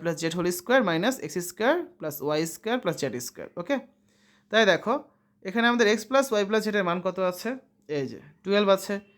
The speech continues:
তাহলে এই সূত্রে আমরা এখানে কত বসাবো? টুয়েলভ whole square বসাবো, minus এক্স স্কয়ার প্লাস ওয়াই স্কয়ার প্লাস জেড স্কয়ার এর মান কত আছে? ফিফটি। তো এখানে কত বসাবো আমরা? ফিফটি। তবে লিখে দিবে যে, আহ, মান বসিয়ে পাই, ওকে? তাহলে দেখো কত দাঁড়াচ্ছে যে একশো চুয়াল্লিশ, বারো কি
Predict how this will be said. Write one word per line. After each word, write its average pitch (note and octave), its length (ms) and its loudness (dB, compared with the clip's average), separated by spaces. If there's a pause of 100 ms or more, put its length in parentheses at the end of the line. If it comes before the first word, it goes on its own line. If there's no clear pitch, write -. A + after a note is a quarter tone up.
(220)
তাহলে E3 200 -2
এই F3 100 0
সূত্রে G#3+ 260 -2
আমরা A3 160 2
এখানে A3 240 0
কত G3 100 2 (120)
বসাবো? G3+ 260 -2 (120)
টুয়েলভ F3+ 240 0
whole F3 200 0
square F#3 240 0
বসাবো, F3+ 280 -2 (720)
minus G#3 380 4 (260)
এক্স F3+ 120 -6 (120)
স্কয়ার C4+ 200 2
প্লাস B3+ 200 2
ওয়াই F#3 140 6 (100)
স্কয়ার A3+ 240 -2
প্লাস G#3 140 2
জেড F3+ 100 0 (100)
স্কয়ার G#3 160 -2
এর F#3 60 0
মান F3+ 160 0
কত F#3 120 2
আছে? D#3 180 -4
ফিফটি। G#3 320 -4 (480)
তো - 120 -20
এখানে F#3 220 0
কত F#3+ 180 2
বসাবো G3+ 240 -2
আমরা? B3 180 2
ফিফটি। D#3+ 320 -6
তবে E3+ 180 -8
লিখে G#3+ 200 0
দিবে B3+ 140 2 (100)
যে, F3+ 80 2 (100)
আহ, - 600 -10 (100)
মান F3+ 120 4 (120)
বসিয়ে C3+ 340 -2
পাই, G#2 120 -12 (120)
ওকে? A#3+ 160 -4 (760)
তাহলে F3 200 -4
দেখো G3 200 4
কত G3+ 160 6
দাঁড়াচ্ছে A3 320 2 (360)
যে F3+ 80 0 (600)
একশো E3 260 -4
চুয়াল্লিশ, F3+ 400 2 (100)
বারো D#3+ 180 2
কি E3+ 60 -2